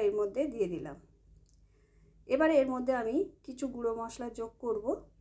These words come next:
দিয়ে দিলাম স্বাদ অনুসারে লবণ, আর অল্প পরিমাণে হলুদ গুঁড়ো, অল্প পরিমাণে ঝাল লঙ্কার গুঁড়ো, অল্প পরিমাণে জিরে গুঁড়ো, অল্প পরিমাণে ধনে গুঁড়ো, আর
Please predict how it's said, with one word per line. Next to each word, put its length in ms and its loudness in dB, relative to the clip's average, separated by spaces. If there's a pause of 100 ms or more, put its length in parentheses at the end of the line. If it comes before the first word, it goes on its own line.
(1300)
দিয়ে 140 2
দিলাম 260 4
স্বাদ 340 0
অনুসারে 500 0
লবণ, 360 4 (1160)
আর 400 0 (600)
অল্প 280 0
পরিমাণে 420 0
হলুদ 380 -2
গুঁড়ো, 280 -2 (140)
অল্প 220 -2 (120)
পরিমাণে 400 -8 (300)
ঝাল 300 -6
লঙ্কার 400 -2
গুঁড়ো, 300 -2 (840)
অল্প 260 -2
পরিমাণে 520 -6
জিরে 300 0
গুঁড়ো, 280 -4 (140)
অল্প 200 -2 (100)
পরিমাণে 440 -10
ধনে 280 -6
গুঁড়ো, 280 0 (1700)
আর 160 2